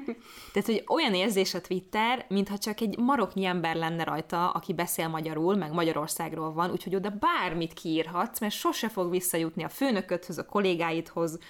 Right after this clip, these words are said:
Speaker 2: a férjedhez, a szüleidhez, nem tudom, és így mindig csak így ülök, és így olvasom, és akkor így ez nagyon érdekes. És én valahogy nem érzem azt, hogy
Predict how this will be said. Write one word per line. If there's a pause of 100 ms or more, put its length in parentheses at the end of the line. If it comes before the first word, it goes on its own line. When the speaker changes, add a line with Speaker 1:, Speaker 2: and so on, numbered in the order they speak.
(100)
Speaker 2:
a
férjedhez,
a
szüleidhez,
nem
tudom,
és
így (400)
mindig
csak
így
ülök,
és
így
olvasom,
és
akkor
így (800)
ez
nagyon
érdekes.
És
én
valahogy
nem
érzem
azt,
hogy